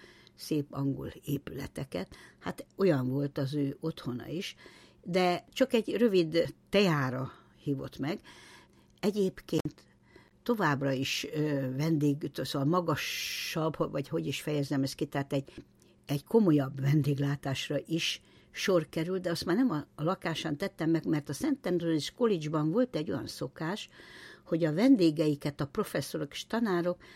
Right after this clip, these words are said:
hát, hogy ne otthon kelljen ugye ezt a készülődést megejteni, meg azért is, hogy a, a Szent Andrews College-nak a levegőjéből szippantsanak az emberek, ünnepi vacsorát mindig a kollégiumba,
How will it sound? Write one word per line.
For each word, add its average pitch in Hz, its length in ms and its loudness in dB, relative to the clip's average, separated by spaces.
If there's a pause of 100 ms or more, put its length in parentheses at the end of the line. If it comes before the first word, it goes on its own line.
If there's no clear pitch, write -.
(200)
hát, 294 200 -2
hogy 285 100 4
ne 196 120 4
otthon 151 300 0
kelljen 143 440 2
ugye 143 240 2 (220)
ezt - 200 -12
a 139 100 -8
készülődést 127 680 -4
megejteni, 175 680 0 (300)
meg 320 200 6
azért 185 420 8
is, 175 220 2
hogy 160 200 4
a, 156 140 6 (480)
a 156 100 -2
Szent 208 340 -2
Andrews 160 480 0
College-nak 156 720 2
a 147 200 0 (320)
levegőjéből 147 720 4
szippantsanak 156 760 -2
az 151 100 -4
emberek, 190 460 -2 (360)
ünnepi 254 400 10
vacsorát 190 480 0
mindig 302 280 4
a 247 160 2
kollégiumba, 165 840 4